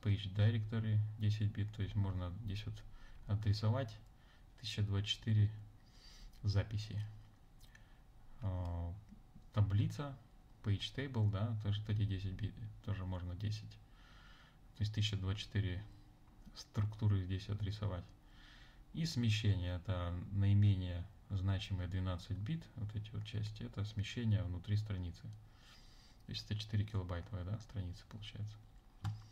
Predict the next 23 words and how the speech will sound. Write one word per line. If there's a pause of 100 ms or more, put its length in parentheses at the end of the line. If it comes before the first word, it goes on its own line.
(800)
В
случае, (220)
если
используется
деление
на
двухмегабайтные
и
четырёхмегабайтные (160)
страницы, (960)
то (200)
наиболее
значимые
десять
бит,
вот
эти
вот, (1400)
э,
для
page
директории (240)
и